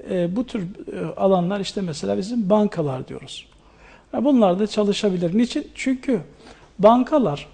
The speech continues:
birer kurumdur. Ve bu kurumların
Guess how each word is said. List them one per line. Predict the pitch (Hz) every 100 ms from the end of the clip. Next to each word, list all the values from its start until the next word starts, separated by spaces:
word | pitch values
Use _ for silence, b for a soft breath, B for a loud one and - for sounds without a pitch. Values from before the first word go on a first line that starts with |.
| -
birer | 202 208 226 226
kurumdur. | - 208 202 143 - - - _ _ _ _ b b b -
Ve | 208 190 208
bu | 185 269
kurumların | - 247 208 165 165